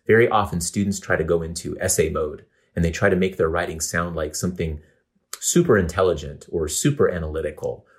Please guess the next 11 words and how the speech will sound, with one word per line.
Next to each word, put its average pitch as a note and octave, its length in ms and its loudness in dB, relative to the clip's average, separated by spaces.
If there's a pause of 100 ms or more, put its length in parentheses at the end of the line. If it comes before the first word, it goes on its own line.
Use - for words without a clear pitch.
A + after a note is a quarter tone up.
(100)
or E2 300 4 (120)
it G2 160 2
makes A2+ 280 2
it - 80 -4
sound G2+ 260 2
like E2+ 300 -6
it's - 180 -6
not G#2 220 2
a F2+ 40 2
naturally F2 640 0
written E2 460 -6